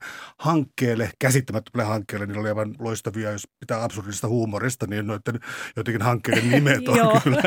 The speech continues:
Speaker 1: niin kuin <laughs> ihan uskomattomia.
Speaker 2: Totta.
Speaker 1: Mutta siis oli siis tällaista, ää, ohjausta, että näin pääset tavallaan E U-markkinoille Suomen kautta.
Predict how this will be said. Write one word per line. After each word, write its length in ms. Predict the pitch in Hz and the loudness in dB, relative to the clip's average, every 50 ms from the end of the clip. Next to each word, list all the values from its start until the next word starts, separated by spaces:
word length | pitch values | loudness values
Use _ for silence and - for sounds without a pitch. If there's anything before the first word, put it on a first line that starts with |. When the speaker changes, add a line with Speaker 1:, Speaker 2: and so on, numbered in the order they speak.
| 135 127 - | 0 2 0
Speaker 1:
niin 120 | 147 110 | -2 0
kuin 180 | - 117 120 - - - - - - - - 117 104 | 0 0 0 2 2 0 0 -2 -6 -6 -4 -2 -2
<laughs> 500 | - - - - - - - - 123 131 | -2 -2 -2 -4 -4 -4 0 2 4 4
ihan 180 | 139 127 120 | 4 4 4
uskomattomia. 600 | 127 123 - - - 240 226 208 127 110 107 247 233 | 2 2 0 2 2 2 2 2 0 2 4 4 4
Speaker 2:
Totta. 260 | - - - 262 202 - - - | 2 2 0 0 0 -2 -4 -2
Speaker 1:
Mutta 240 | - 160 190 - 139 | 0 0 2 4 2
siis 140 | 143 147 180 | 2 4 4
oli 160 | 180 143 117 | 4 2 2
siis 180 | 139 170 160 - | 2 0 0 0
tällaista, 480 | 190 165 147 139 131 - 143 135 127 | 2 2 2 2 2 2 2 2 2
ää, 640 | 131 135 - - 80 107 135 135 131 135 131 131 123 | 2 0 -2 -6 -8 -4 -2 0 2 2 2 0 0
ohjausta, 720 | - 139 151 135 123 120 117 107 104 104 - - - 110 110 | 0 2 2 4 4 2 2 0 -2 -6 -6 -6 -4 -4 -4
että 380 | 117 - _ 120 110 113 113 120 - | -4 -6 _ -4 -2 -2 -4 -6 -10
näin 720 | - 143 143 131 127 123 117 117 117 117 110 110 123 - - _ _ _ _ _ _ _ | -8 -4 0 0 2 2 2 2 2 0 0 -2 -4 -6 -8 _ _ _ _ _ _ _
pääset 380 | - 127 117 117 107 107 113 - | -2 -2 0 0 -2 -4 -6 -4
tavallaan 440 | - 120 113 113 113 110 107 110 120 131 | -4 -2 -2 0 0 0 -2 -2 -2 -2
E 200 | 135 127 120 113 | -2 -2 -2 -2
U-markkinoille 640 | 107 117 120 113 110 110 110 - 104 113 113 110 107 | -2 -2 -2 -2 -2 -4 -6 -6 -6 -6 -6 -6 -6
Suomen 380 | - 131 120 113 107 107 104 104 | -6 -6 -6 -6 -6 -8 -6 -4
kautta. 640 | - 113 104 107 - - _ _ _ - 107 90 | -4 -4 -2 -4 -6 -10 _ _ _ -12 -10 -10